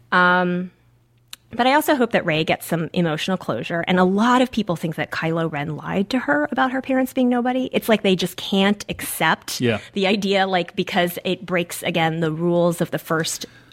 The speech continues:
Speaker 1: earlier movies so badly. Um,
Speaker 2: I, I don't know. I, it certainly ha-, has part to do with that. But I also think, uh, it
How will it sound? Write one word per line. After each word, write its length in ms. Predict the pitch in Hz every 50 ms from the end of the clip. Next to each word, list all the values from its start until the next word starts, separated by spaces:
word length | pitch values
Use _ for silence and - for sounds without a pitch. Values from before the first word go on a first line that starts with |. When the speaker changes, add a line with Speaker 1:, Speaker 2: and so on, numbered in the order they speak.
| - _ -
Speaker 1:
earlier 320 | - 185 180 175 170 170
movies 400 | 175 175 170 165 190 190 190 180
so 200 | - - 175 160
badly. 520 | 156 147 139 143 156 170 185 208 226 220 - - - - - - - - _ _ _ -
Um, 360 | - 160 160 160 151 151 151 160
Speaker 2:
I, 120 | 180 - -
I 80 | 165
don't 220 | 185 196 180 147 139
know. 260 | 139 143 139 135 123
I, 280 | 107 92 120 135 - 139 143 143 -
it 160 | 156 139 -
certainly 440 | - - 240 220 196 160 131 127 120
ha-, 180 | 117 139 160 - -
has 280 | 120 135 120 107 - - - -
part 420 | - - - 143 147 - - -
to 100 | - 147
do 160 | 120 131 135 135
with 160 | 143 139 -
that. 340 | 151 160 180 175 - - - _ _ _ - - - - - _ _ - -
But 260 | 113 104 127 127 127
I 100 | 123 123
also 380 | 123 131 131 123 - 143 127
think, 580 | 117 - - 120 110 107 107 101 - - - - - -
uh, 420 | 107 104 101 101 98 98 98 - - _ -
it 540 | - 113 107 101 - _ - - - -